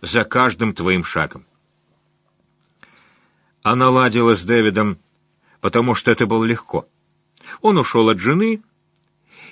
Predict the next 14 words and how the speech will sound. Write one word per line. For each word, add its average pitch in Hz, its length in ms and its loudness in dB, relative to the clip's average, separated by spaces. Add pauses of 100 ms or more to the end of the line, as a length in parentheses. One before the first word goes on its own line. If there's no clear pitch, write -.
(120)
и 131 100 0
все 214 320 0
произошло 113 760 0 (560)
как 120 240 -2
бы 117 360 0 (240)
само 101 300 -2
собой. 71 440 -8 (1120)
Приятно, 139 540 2
когда 110 340 0
кто-то 113 600 0
оплачивает 101 800 0
все 104 220 -2
твои 92 220 -2
счета, 95 580 -2